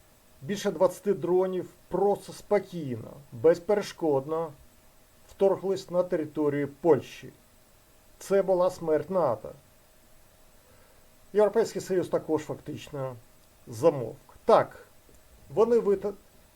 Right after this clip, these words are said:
вони використали фактично весь свій арсенал, що було абсолютно несподіваним. В першу чергу це стосується Європейського Союзу. Організація, яка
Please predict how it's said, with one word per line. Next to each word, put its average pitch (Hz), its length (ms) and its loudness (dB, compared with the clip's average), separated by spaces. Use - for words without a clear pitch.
вони 180 380 2
використали 180 600 -2
фактично 175 680 -2
весь 165 440 4
свій 139 460 -8
арсенал, 147 600 -4
що 185 320 0
було 160 400 -2
абсолютно 175 680 0
несподіваним. 151 800 -2
В - 40 -20
першу 180 220 -2
чергу 156 380 -8
це 147 180 -6
стосується 135 880 -6
Європейського 139 640 -2
Союзу. 147 580 -4
Організація, 196 600 0
яка 180 540 2